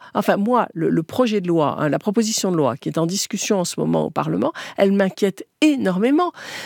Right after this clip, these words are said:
Parce que sur une simple suspicion de fraude, on pourra vous arrêter tous les versements. Mais je trouve que c'est excessivement inquiétant. Quand il y a fraude, c'est quand même à l'organisme social de prouver qu'il y a eu fraude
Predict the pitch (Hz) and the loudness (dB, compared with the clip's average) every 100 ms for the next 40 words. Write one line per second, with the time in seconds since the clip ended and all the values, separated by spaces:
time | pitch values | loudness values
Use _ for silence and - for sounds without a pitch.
0 | - 277 - - 285 - - - 285 294 | -2 -2 0 0 0 -4 -4 2 4 4
1 | 269 - 370 - - - - 392 - 339 | 2 0 -2 -2 -4 -2 0 0 0 -2
2 | - - 285 247 - - 320 - 277 - | 0 0 0 0 -2 0 0 2 2 2
3 | 277 302 320 254 233 262 - 262 247 320 | 2 2 2 0 2 0 0 -4 0 0
4 | 339 - 330 285 269 262 - 277 339 427 | -2 -2 0 2 2 0 0 0 0 -2
5 | _ - - 190 - 160 - 156 - 156 | _ -10 -2 0 0 -4 -4 -6 -4 -2
6 | - - 202 175 - 156 - 143 147 - | -4 -2 -2 0 -2 -2 -2 -2 -2 -2
7 | _ 202 196 330 - 466 - - - _ | _ -2 0 -2 -2 -4 -6 -16 -16 _
8 | - 370 330 - 175 147 139 - - 453 | 0 0 0 -4 -2 -2 -2 -6 2 2
9 | 453 - - - - - 202 180 175 - | 2 -8 -6 0 2 2 2 2 0 2
10 | 190 170 165 156 151 143 147 165 370 392 | 4 4 2 0 0 -2 -2 0 2 2
11 | 247 - - 247 370 508 - - 170 - | 2 2 2 4 4 0 -2 -2 -2 -2
12 | - 175 143 | 2 2 2